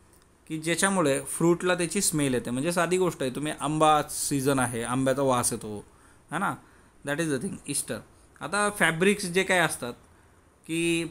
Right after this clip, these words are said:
पॉलिकॉट, पॉलीवूलसारखे, ते पॉलिस्टरला कॉटनमध्ये मिक्स केल्याने बनत असतात किंवा वूलमध्ये मिक्स केल्याने. म्हणजे पॉलिकॉट काय आहे? पॉलिस्टर प्लस कॉटन. पॉलीवूल काय आहे?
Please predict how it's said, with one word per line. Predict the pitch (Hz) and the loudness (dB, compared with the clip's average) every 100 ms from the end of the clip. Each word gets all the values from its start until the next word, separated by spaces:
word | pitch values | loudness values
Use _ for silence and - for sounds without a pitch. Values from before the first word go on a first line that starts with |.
| - | -4
पॉलिकॉट, | 165 180 185 202 | 0 0 2 0
पॉलीवूलसारखे, | 196 - 170 170 165 151 143 117 110 110 - - - - | 0 -2 2 2 2 2 0 0 -6 -8 -16 -20 -20 -12
ते | 147 | -10
पॉलिस्टरला | - 160 170 196 - 185 175 196 | -6 -4 2 2 2 2 2 0
कॉटनमध्ये | - 165 165 185 175 175 | 2 0 2 0 0 0
मिक्स | 165 156 | 0 0
केल्याने | - 151 151 156 | 0 2 2 0
बनत | 156 135 123 | -2 -2 -4
असतात | 117 - 110 - - _ - | -6 -8 -12 -14 -20 _ -12
किंवा | 180 170 190 - | -6 -2 -2 -2
वूलमध्ये | 156 175 180 175 151 | -2 0 2 2 2
मिक्स | 147 143 - | 2 2 -2
केल्याने. | 131 113 110 107 - - - - - - | -2 -6 -8 -12 -18 -20 -20 -20 -20 -12
म्हणजे | 135 160 | -4 -4
पॉलिकॉट | 165 175 196 202 196 | 0 2 4 4 2
काय | 196 196 180 | 4 4 6
आहे? | 165 170 - - _ _ _ _ _ _ _ _ - | 4 -4 -6 -20 _ _ _ _ _ _ _ _ -8
पॉलिस्टर | 165 175 196 - 196 208 226 - _ _ | -2 0 2 2 2 0 -2 -14 _ _
प्लस | 175 190 220 - | -2 0 2 0
कॉटन. | - 147 143 123 131 - - - | 0 -4 -2 -8 -8 -18 -20 -6
पॉलीवूल | 151 180 202 202 | -2 2 2 2
काय | 196 196 | 2 4
आहे? | 180 170 175 | 4 2 -2